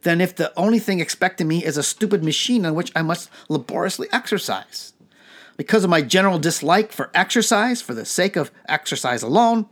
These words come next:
I'm not always too quick to protect my Tuesday, <laughs> Thursday routines. Add a little complication of my, my physical disability into it, and the, the fact that on gym days I, I, I run out of, of physical steam sometimes by noon, well,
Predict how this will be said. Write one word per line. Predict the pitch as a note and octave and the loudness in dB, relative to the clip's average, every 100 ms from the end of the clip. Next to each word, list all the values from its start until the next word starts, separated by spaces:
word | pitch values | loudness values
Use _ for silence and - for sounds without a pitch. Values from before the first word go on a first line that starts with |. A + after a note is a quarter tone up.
| - - - - - | -12 -20 -20 -14 -4
I'm | F#3+ A3 A3 A3 A3 A3 A3 | 0 2 2 2 2 0 0
not | A3 A3 | 2 2
always | A3+ A3+ A3+ | 2 4 2
too | A#3 A#3 | 2 -2
quick | - C#4+ - | 0 0 0
to | F#3+ | -2
protect | F3+ F3 A#3 G3 - | -4 -2 0 0 0
my | D#3 | -2
Tuesday, | C#3+ G3+ E3 E3 D#3 | -2 0 0 2 0
<laughs> | |
Thursday | D#3+ F#3 D#3 E3 | 0 -2 -2 -2
routines. | D3 C#3 B2+ C#3 B2 G#2 - - - - - - - - - E3+ | 0 -2 -2 -2 -4 -8 -14 -16 -20 -20 -20 -20 -20 -20 -2 4
Add | G3+ A3 E3+ | 4 6 4
a | D3 | 4
little | E3 G#3+ | 6 4
complication | G#3 G#3 G3+ E3 G#3 G#3+ F3 | 4 2 2 2 2 2 2
of | D3 | 2
my, | D#3 D#3+ | 2 2
my | D#3+ | 0
physical | D3 A3+ A3 F3 | 2 0 2 0
disability | G3 E3 C3+ G#3+ G3 | 0 2 2 4 4
into | F#3+ G#3+ G3+ G#3+ G#3+ | 4 2 4 4 4
it, | |
and | D3 C3+ | 2 0
the, | - - - | -4 -10 -8
the | D#3 | -2
fact | E3 G3+ - | 0 0 2
that | F#3 | 2
on | F#3 | 2
gym | D#3+ G3+ | 0 0
days | F3 F#3 G3 D#3+ | 0 2 2 0
I, | A#2 - | -2 -4
I, | D3+ D3 - | -6 -6 -8
I | - | -4
run | C#3+ G3 G#3 | 2 2 4
out | G3+ | 4
of, | C#3+ - - - | 4 0 -12 -14
of | - | -2
physical | A3 G#3+ G#3 D3+ | 2 2 2 -2
steam | - G3+ G3 | 2 4 4
sometimes | - G3 F#3+ G3+ F#3+ | 4 2 2 0 0
by | E3 D3+ | 0 2
noon, | G3+ A3+ G#3 | 4 4 4
well, | F3+ G#3 G3+ F#3+ | 4 4 2 0